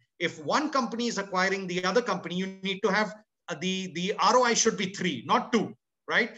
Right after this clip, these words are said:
Because two companies coming together should be able to multiply the value of the company. So that's a quick thing on due diligence. So my boss said, "We need to do due diligence." My good friend Heiko Cassens from Germany, uh, Heiko is a hardcore Germany, German from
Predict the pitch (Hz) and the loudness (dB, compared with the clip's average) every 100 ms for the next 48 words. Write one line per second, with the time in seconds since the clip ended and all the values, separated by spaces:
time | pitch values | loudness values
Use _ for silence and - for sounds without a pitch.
0 | - _ 180 214 - 277 302 254 247 247 | -18 _ 2 2 4 2 4 2 2 0
1 | 233 226 220 233 185 185 196 214 208 208 | 2 2 2 0 -2 0 2 2 2 -2
2 | 196 185 180 202 202 196 185 160 151 160 | 2 2 2 -2 -6 -6 -4 -4 -4 -8
3 | 143 147 160 165 233 _ 147 139 143 135 | -6 -6 -6 -10 -12 _ -2 0 -2 -4
4 | - 156 175 147 - - _ - - 226 | -8 -8 -4 -6 -8 -16 _ -20 -6 0
5 | 233 233 220 208 202 - 196 196 175 147 | 2 2 0 -4 -6 -6 -4 -2 -4 0
6 | 180 160 131 123 123 - 269 175 - - | 0 0 -2 -6 -8 2 4 4 0 -14
7 | _ _ _ _ _ _ 190 196 269 - | _ _ _ _ _ _ 2 4 4 4
8 | 277 240 240 254 262 233 220 190 233 202 | 2 2 0 0 0 0 2 2 4 4
9 | 156 143 131 - - _ _ 160 196 220 | 2 -4 -8 -12 -16 _ _ -2 0 0
10 | - 302 254 185 247 349 349 196 175 180 | -2 -2 -2 0 0 -2 -2 -2 -2 -4
11 | 190 - 202 - 220 247 139 127 - _ | -4 -2 -2 0 2 2 -2 -8 -12 _
12 | _ _ _ 170 175 208 262 277 233 208 | _ _ _ -4 0 2 2 2 2 2
13 | 175 202 208 226 160 185 185 190 196 196 | 2 2 2 0 2 2 2 0 -2 -2
14 | 160 202 202 190 180 165 170 | 2 2 0 -2 -2 -2 -6